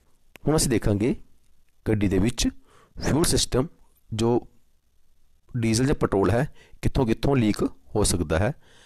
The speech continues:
ਪਹਿਲਾ ਨੰਬਰ ਆਉਂਦਾ ਹੈ ਫਿਊਲ ਟੈਂਕ। ਪਹਿਲਾਂ ਗੱਡੀਆਂ ਵਿੱਚ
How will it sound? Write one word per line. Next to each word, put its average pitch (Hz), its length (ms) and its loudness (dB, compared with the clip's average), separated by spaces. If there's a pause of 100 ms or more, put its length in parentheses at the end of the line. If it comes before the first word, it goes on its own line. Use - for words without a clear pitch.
(220)
ਪਹਿਲਾ 131 200 2
ਨੰਬਰ 123 240 2
ਆਉਂਦਾ 95 260 2
ਹੈ 131 200 0 (220)
ਫਿਊਲ 95 220 0
ਟੈਂਕ। - 280 -6 (560)
ਪਹਿਲਾਂ 143 220 2
ਗੱਡੀਆਂ 117 320 0
ਵਿੱਚ 107 280 -2